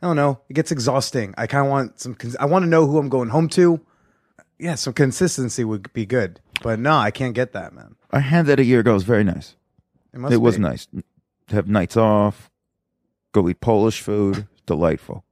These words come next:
Speaker 1: Some intimacy. Like, I just saw The Room today, which, like, emotionally drained me. It was
Speaker 2: I don't
Speaker 1: that,
Speaker 2: know what that
Speaker 1: it's
Speaker 2: is.
Speaker 1: that Brie Larson movie where, like, she's kidnapped by a dude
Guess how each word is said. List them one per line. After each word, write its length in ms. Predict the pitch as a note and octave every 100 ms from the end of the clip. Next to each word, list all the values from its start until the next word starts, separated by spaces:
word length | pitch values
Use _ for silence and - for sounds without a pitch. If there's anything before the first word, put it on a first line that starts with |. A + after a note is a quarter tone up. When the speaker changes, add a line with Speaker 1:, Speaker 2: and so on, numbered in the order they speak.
| _
Speaker 1:
Some 200 | - G#3+
intimacy. 440 | A3+ G#3 F3 D#3
Like, 180 | E3+ F3
I 80 | F#3
just 140 | G3+
saw 100 | G#3+ F#3+
The 120 | D#3
Room 320 | B2 C#3+ E3
today, 460 | - F#3+ G3+ G3+ _ _ _
which, 320 | C#3+ C#3+ - -
like, 260 | C#3+ C#3 - -
emotionally 600 | C#3+ D3 D3+ - C#3+ B2+
drained 400 | A2 B2 A#2 G2
me. 120 | F#2
It 20 |
was 100 | G2
Speaker 2:
I 60 | B2+
don't 60 | D3+
Speaker 1:
that, 20 |
Speaker 2:
know 60 | D#3
what 100 | C#3+
that 140 | D3 C3+
Speaker 1:
it's 40 |
Speaker 2:
is. 60 | C3
Speaker 1:
that 200 | D3+ A2
Brie 200 | F3 G3
Larson 380 | E3+ E3 D#3+
movie 280 | C#3+ C#3 C#3
where, 180 | C3+ C3
like, 280 | B2 A#2+ - _ _ _
she's 180 | - A#2+
kidnapped 320 | G3 G3 F#3
by 140 | F3+
a 80 | F3
dude 440 | C3+ D3+ D3 C#3+